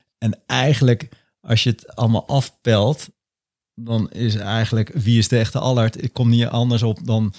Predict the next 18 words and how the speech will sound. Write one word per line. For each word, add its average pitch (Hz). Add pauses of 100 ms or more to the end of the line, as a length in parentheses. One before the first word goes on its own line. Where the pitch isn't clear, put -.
(160)
gewoon 113
een 107
leuke, 107
aardige 104
jongen, 104
punt. 92 (1120)
En 117
heel 113
veel 110
meer 110
is 110
het 113
niet. 98 (400)
En 101
de 101
rest 101
is 104
allemaal 98